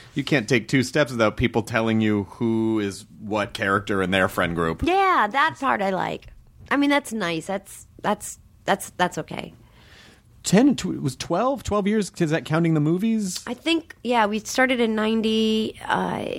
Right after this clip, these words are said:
Speaker 2: two.
Speaker 1: I mean, that
Speaker 2: Ninety, wait, no, ninety-seven. We did, wait, ninety-seven, oh, I can't remember. Anybody? I don't know.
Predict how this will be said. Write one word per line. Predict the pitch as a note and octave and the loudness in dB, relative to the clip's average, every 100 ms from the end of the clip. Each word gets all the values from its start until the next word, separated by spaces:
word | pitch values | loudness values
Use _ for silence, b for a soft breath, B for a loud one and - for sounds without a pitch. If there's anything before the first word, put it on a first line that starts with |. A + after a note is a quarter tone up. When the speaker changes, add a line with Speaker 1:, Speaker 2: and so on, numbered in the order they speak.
| - - - - - - | -10 -14 -20 -20 -20 -16
Speaker 2:
two. | - G#3+ A3+ C#4+ D#4+ - | -6 -4 -2 -4 -6 0
Speaker 1:
I | - | 4
mean, | G#3 | 4
that | G#3+ - - | 4 -6 -8
Speaker 2:
Ninety, | A3 A#3 A#3 - | -4 -2 -4 -4
wait, | G#3+ F#3 G#3 | -2 -2 -2
no, | F#3 | -2
ninety-seven. | E3+ G3+ G#3+ G#3+ G#3+ G3+ A#3 B3+ B3+ - b b b b b - | 0 0 0 -2 0 2 0 -2 -6 -16 b b b b b -10
We | A3 | -4
did, | B3+ A3+ - - | -4 -4 -8 -4
wait, | G3+ C#3+ - - | -2 -2 -8 -10
ninety-seven, | F#3 G#3+ A#3 G3+ - A3 G#3 G#3+ - - G#3+ - - - - | -6 -2 -4 -6 -4 -2 0 0 -2 -2 -4 -8 -16 -20 -10
oh, | G3 | -4
I | F#3+ F#3 | -2 -4
can't | - - | -6 -10
remember. | F#3+ F#3 F3+ F3+ - | -8 -6 -6 -6 -4
Anybody? | G3+ G#3+ A3 A3 A3+ | -4 -2 -2 -4 -4
I | G3 | -4
don't | F#3 F3+ | -2 -2
know. | F3 F3+ | -4 -6